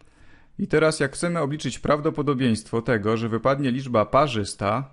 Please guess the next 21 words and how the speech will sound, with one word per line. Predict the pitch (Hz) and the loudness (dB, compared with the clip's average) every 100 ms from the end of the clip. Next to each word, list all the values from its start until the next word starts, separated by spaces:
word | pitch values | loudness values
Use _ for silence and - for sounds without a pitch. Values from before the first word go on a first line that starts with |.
| - _ _ - _ _ _ _ _ _ _ _ _ _ _ _ - | -20 _ _ -20 _ _ _ _ _ _ _ _ _ _ _ _ 0
parzysta, | 117 143 117 101 92 - 104 113 151 - - - - - - - - - - - _ _ - - | 2 2 0 -2 -4 -2 2 2 2 -6 -12 -10 -8 -8 -10 -10 -14 -20 -20 -20 _ _ -10 -2
to | |
to | 147 185 | 0 2
będzie | 202 180 185 | 2 0 -2
stosunek | - 170 165 123 95 - - | 0 0 2 2 0 -6 -8
dwóch | 120 143 | -4 -2
liczb, | 123 98 - - - _ _ _ _ _ _ - | -2 -4 -8 -20 -20 _ _ _ _ _ _ -6
gdzie | 117 117 | 2 4
w | |
mianowniku | 143 180 180 170 127 156 | 4 4 4 2 2 0
będziemy | 170 147 160 | 0 0 0
mieli | 147 135 156 | 4 4 2
liczbę | 151 135 135 160 | 0 0 2 2
wszystkich | - 165 - 185 165 | 2 -2 -2 -4 0
możliwych | 139 127 127 160 | 0 0 0 0
jednakowo | 151 139 147 147 | 2 2 2 0
prawdopodobnych | 160 135 131 131 135 147 139 | 2 0 0 0 2 0 -2
przypadków, | - - 104 - 156 - | -4 0 0 0 -6 -6
których | - 175 196 120 | -2 2 2 2
jest | 123 156 - | 2 0 0
sześć. | 143 107 - - | 2 2 -2 -20